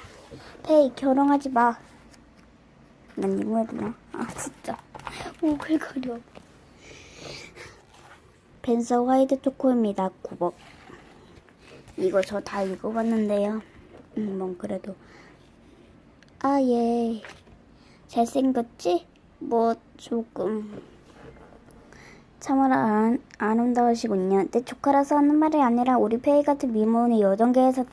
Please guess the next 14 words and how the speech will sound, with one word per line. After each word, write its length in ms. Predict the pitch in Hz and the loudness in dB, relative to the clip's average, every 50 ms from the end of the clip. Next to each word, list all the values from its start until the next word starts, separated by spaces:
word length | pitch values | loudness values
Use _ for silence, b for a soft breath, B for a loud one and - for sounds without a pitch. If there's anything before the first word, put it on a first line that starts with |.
| - - | -8 -6
찾기 240 | 285 277 277 - | -6 -4 0 2
힘들어요. 580 | 285 285 294 294 311 302 269 233 226 226 233 233 - B B B B B B B B B B B | 4 4 6 6 6 6 6 6 6 4 2 0 -4 B B B B B B B B B B B
이모! 480 | - 302 320 339 359 349 311 269 - - - - - - - - - b b b b b b b b b _ _ _ - - | 2 6 8 10 10 10 10 8 4 -2 -20 -20 -20 -20 -20 -20 -20 b b b b b b b b b _ _ _ -2 2
페이 240 | 320 320 311 311 294 | 4 6 6 6 6
양은 260 | 269 262 269 269 262 | 4 4 2 0 0
부에노스 480 | - - 233 240 247 262 262 262 262 - | -2 -2 -2 0 2 2 2 0 -2 -4
아이레스에 640 | - - 226 226 233 247 254 254 247 - 262 254 240 | 0 2 4 4 4 4 4 0 0 2 2 2 2
저희 260 | 233 247 226 226 226 | 4 4 4 2 2
집으로 320 | 233 247 240 233 240 254 262 | 2 -2 -4 -2 -2 -2 0
초대하고 420 | - 294 294 302 294 294 302 285 | 0 0 2 2 2 2 2 -2
싶습니다. 640 | 277 - - - - 269 247 214 202 208 214 220 214 - - | -4 -6 -10 -8 -4 -2 -2 -2 -2 -4 -6 -8 -8 -10 -14
진도 340 | - - 226 220 214 196 190 | -12 -8 -6 -4 -4 -4 -6
빠르네. 640 | - - 214 226 247 269 277 285 262 214 220 254 254 - - - - - - - - - - - - - - - - - | -6 -4 -4 -2 -2 -2 -2 -2 -2 -4 -4 -8 -10 -14 -20 -20 -20 -20 -20 -20 -20 -20 -20 -20 -20 -20 -20 -20 -16 -10
후후. 300 | - 330 320 - 277 233 | -10 -8 -6 -4 -4 -4